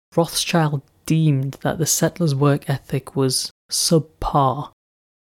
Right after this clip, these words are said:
eventually pulling his funding as early as eighteen ninety-nine, but this support was replaced by the Zionist Organization for the Settlement of the Land of Palestine.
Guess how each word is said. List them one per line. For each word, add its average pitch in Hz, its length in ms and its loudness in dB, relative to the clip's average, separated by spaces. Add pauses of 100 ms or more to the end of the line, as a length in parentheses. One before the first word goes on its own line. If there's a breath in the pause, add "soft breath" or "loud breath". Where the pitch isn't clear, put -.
(260)
eventually 143 600 4
pulling 151 360 2
his 143 160 2
funding 143 460 2
as 135 180 -2
early 147 320 4
as 131 140 -2
eighteen 135 400 0
ninety-nine, 135 560 0
but - 160 -2
this - 160 0
support 160 400 2
was 143 160 0
replaced 143 600 0
by 135 140 0
the 139 140 0
Zionist 143 440 0
Organization 139 840 0
for - 140 -2
the 139 100 0
Settlement 143 640 0
of 143 140 -8
the 139 100 0
Land 131 220 0
of 135 100 -2
Palestine. 135 600 -4